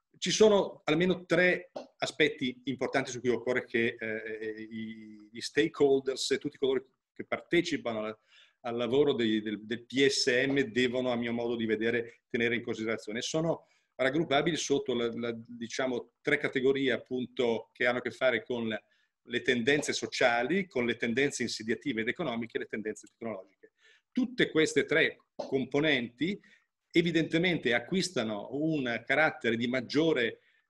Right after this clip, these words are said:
complessità e, vorrei dire, anche di incertezza alla luce dell'emergenza pandemica che stiamo ancora vivendo nella sua seconda ondata, che in certo senso è conclamata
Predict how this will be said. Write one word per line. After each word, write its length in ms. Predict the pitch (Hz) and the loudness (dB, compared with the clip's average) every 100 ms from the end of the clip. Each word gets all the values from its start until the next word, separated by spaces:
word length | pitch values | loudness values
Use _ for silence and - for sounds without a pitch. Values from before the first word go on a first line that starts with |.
| - | -4
complessità 640 | 151 147 156 151 185 165 | -2 0 0 0 2 4
e, 80 | 123 | 4
vorrei 240 | 120 123 | 2 2
dire, 240 | 123 151 123 | 2 2 2
anche 280 | 143 135 113 | 0 0 -2
di 180 | 127 135 | -2 -4
incertezza 920 | 117 156 165 - 143 139 - 185 - | 0 -2 -2 2 0 0 -2 -2 0
alla 280 | 131 147 | 0 2
luce 580 | 170 127 123 - 151 165 | 0 -2 -4 -6 -4 -4
dell'emergenza 720 | 117 110 113 110 110 139 135 | 0 0 2 0 0 -2 -2
pandemica 580 | - 143 127 131 147 - | -6 -4 0 0 0 -6
che 120 | - | -10
stiamo 300 | - 120 117 | -4 -4 -2
ancora 360 | 110 - 123 113 | -6 -6 -2 -2
vivendo 720 | 113 123 120 113 117 160 - _ _ _ _ | -2 -2 0 0 -2 -2 -8 _ _ _ _
nella 220 | 113 113 | -6 -4
sua 440 | 107 123 120 110 107 | -4 0 2 2 0
seconda 420 | 113 127 120 113 | -2 -2 -2 -2
ondata, 540 | 107 139 131 - 101 | -2 0 -2 -4 -14
che 180 | - 101 | -10 -12
in 200 | - 110 101 | -12 -18 -10
certo 260 | 110 107 | -10 -8
senso 360 | 107 135 127 110 | -4 -2 -2 -6
è 80 | 101 | -6
conclamata 880 | 123 113 120 131 131 117 - 143 | -6 -6 -2 0 0 -2 -4 -6